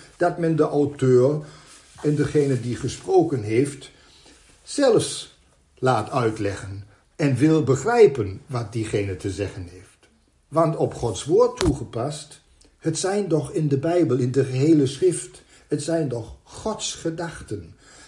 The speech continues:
Gods gedachten, zijn woord over zijn plan en zijn voornemen. En daar is absoluut geen ruimte om zich het recht te nemen dat met eigen zinnen en eigen uitleg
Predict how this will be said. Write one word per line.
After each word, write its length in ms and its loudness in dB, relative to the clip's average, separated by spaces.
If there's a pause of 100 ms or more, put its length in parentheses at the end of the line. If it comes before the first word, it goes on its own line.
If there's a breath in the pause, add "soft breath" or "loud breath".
(120 loud breath)
Gods 320 -4
gedachten, 880 -6
zijn 500 -6
woord 560 -2
over 360 4
zijn 480 -2
plan 500 -2 (260 loud breath)
en 180 0
zijn 380 -4
voornemen. 960 -4 (260 soft breath)
En 140 -2
daar 180 -2
is 220 -2
absoluut 680 -6
geen 340 -2
ruimte 760 -2 (400 loud breath)
om 160 4
zich 180 -2
het 140 2
recht 460 -2
te 80 -4
nemen 580 -4 (280 loud breath)
dat 220 -2
met 240 0
eigen 640 0
zinnen 640 2
en 300 -2
eigen 580 0
uitleg 760 0